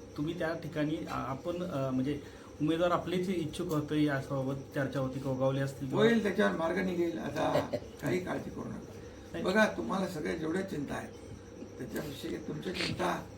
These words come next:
Speaker 2: अ, प्रश्न आपोआप सुटतायत की नाही? काल तुमच्याकडे अडचण होती या दोन ह्याच्यावर,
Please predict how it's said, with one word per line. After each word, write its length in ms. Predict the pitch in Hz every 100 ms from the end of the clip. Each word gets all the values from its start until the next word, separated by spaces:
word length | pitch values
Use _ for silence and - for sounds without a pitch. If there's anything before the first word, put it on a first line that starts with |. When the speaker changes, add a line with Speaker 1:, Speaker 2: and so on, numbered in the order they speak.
| - - - -
Speaker 2:
अ, 20 | - 135 135 190 214 - - - - - -
प्रश्न 420 | - 185 - 160 120 - - - -
आपोआप 340 | 151 190 190
सुटतायत 320 | 165 151 190 180
की 160 | -
नाही? 180 | 117 110 123 156 151 - - - - 131 - -
काल 220 | 190 180
तुमच्याकडे 400 | 175 180 180 185
अडचण 280 | 165 - 208
होती 340 | 170 - - - - - - -
या 120 | 165
दोन 220 | 151 156
ह्याच्यावर, 320 | 135 101 -